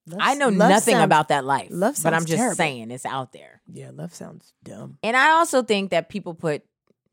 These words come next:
Speaker 2: too big of a importance of s-, on sex. It's like, it's great when it's great, but it's not,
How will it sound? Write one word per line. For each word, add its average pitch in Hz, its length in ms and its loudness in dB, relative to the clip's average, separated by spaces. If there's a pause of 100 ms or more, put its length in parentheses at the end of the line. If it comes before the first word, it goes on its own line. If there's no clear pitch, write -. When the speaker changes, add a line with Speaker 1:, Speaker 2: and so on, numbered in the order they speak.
Speaker 2:
too 202 160 -10
big 165 200 -4
of 143 160 -4
a 131 460 -4 (260)
importance 139 600 -10
of 117 120 -14
s-, - 200 -20 (140)
on 127 180 -12
sex. - 600 -18
It's - 340 -16
like, 196 320 -10 (420)
it's 262 220 -6
great 233 400 0
when 185 160 -2
it's 175 180 -8
great, 170 360 -6
but 156 260 -4
it's - 260 -14
not, 185 420 -2